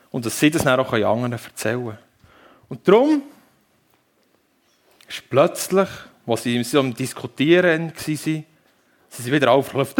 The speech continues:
<gasps> Und da war wieder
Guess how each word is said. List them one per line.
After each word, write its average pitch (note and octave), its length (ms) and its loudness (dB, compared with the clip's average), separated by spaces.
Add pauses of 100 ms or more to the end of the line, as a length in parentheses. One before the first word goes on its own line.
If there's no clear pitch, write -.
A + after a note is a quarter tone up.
<gasps> A4+ 100 4 (2750)
Und A#2 200 -14
da B2 40 -2
war A#2+ 80 -4
wieder - 300 -12